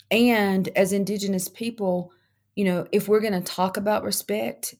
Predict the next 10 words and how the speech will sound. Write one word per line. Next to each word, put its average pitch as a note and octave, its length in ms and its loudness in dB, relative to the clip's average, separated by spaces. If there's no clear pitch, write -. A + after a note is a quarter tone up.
and F3 120 -2
responsibility G3 920 -4
and D3+ 180 -6
reciprocity G3+ 920 -4
and E3 100 -6
relationships, G3+ 800 -6
we C4+ 140 0
better A3+ 340 2
be F3+ 140 -4
demonstrating D#3+ 920 -4